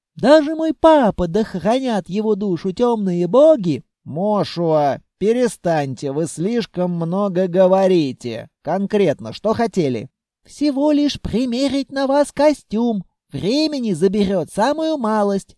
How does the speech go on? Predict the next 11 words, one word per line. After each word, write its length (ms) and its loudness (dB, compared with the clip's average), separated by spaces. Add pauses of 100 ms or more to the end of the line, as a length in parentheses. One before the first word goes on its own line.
(140)
а 140 -2
польза 520 2
от 140 -2
этой 260 -2
примерки, 680 -4
между 420 -4
прочим, 580 -4
целый 480 4
дилижанс». 920 0 (180)
«Хорошо, 720 0 (100)
пойдёмте». 680 2